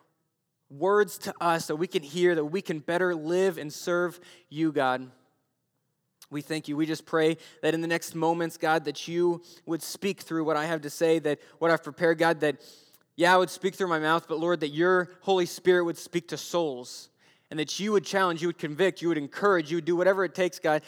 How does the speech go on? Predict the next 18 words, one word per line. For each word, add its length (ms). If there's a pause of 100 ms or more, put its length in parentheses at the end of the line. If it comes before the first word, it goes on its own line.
(160)
whatever, 440 (220)
um, 380 (760)
these 160
students 380
each 160
individually 520
need. 320
Lord, 160
I 60
pray 400
that 100
your 140
Holy 220
Spirit 260
would 140
satisfy 540
that 180
tonight 420